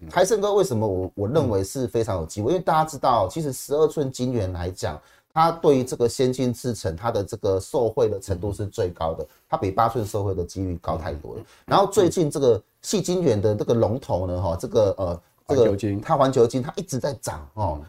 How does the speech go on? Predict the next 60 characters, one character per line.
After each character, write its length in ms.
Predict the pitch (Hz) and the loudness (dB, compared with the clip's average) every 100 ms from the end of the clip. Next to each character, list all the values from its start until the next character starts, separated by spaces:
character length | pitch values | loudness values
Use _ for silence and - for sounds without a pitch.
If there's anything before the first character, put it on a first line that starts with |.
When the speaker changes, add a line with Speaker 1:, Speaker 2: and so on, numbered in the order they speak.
| - | -6
Speaker 2:
一 60 | |
直 60 | 156 | 2
在 160 | 165 139 | 2 2
涨 180 | 87 80 | 0 -8
哦。 100 | 82 | -4
那 120 | 120 | -4
当 180 | 139 170 | 0 0
然， 180 | 175 117 | 0 -2
这 80 | - | -2
个 120 | 131 | -4
中 200 | - 156 | -2 -2
美 140 | 135 | -2
晶 160 | 87 135 | -4 -4
也 60 | 98 | -2
在 160 | 113 | -2
涨。 160 | 101 80 | -2 -8
Speaker 1:
嗯。 80 | - _ | -12 _
Speaker 2:
那 120 | 220 | 0
我 100 | 202 | 0
们 160 | 107 110 | -2 -4
反 240 | - 90 | -2 -2
观 160 | 127 147 | 0 -2
台 180 | - 110 | 0 -2
胜 220 | 104 127 | 0 -2
科， 120 | 120 | 0
其 140 | 120 175 | -2 -2
实 120 | 143 | 0
它 80 | 147 | 0
有 80 | |
一 20 | 165 | 0
点 160 | 139 | -2
点 360 | 143 90 90 120 | -2 -4 -6 -6
落 320 | 151 147 113 107 | -2 0 0 -2
后 160 | 127 107 | -4 -4
补 120 | 113 | -6
涨 160 | 110 80 | -8 -6
的 80 | 82 | -2
味 180 | 113 98 | -2 0
道。 120 | 98 | -2
Speaker 1:
嗯， 100 | - | -4
嗯， 80 | 90 | 0
嗯。 20 | |
Speaker 2:
好， 120 | 123 | 2
我 60 | 120 | 4
跟 140 | 165 | 4
大 80 | 151 | 4
家 140 | 151 | 2
讲， 180 | 151 120 - - | 2 -2 -6 0
老 200 | 139 131 | 4 6
大 200 | 196 180 | 6 6
哥 200 | 196 139 | 6 4
已 20 | |
经 140 | 160 | 4
先 200 | 175 170 | 0 2
站 160 | 170 156 | 4 4
在 140 | 147 | 4
山 200 | - 127 | 4 2
上 220 | 127 110 104 | 4 -2 -2
等 100 | - | -6
了， 200 | - _ | -8 _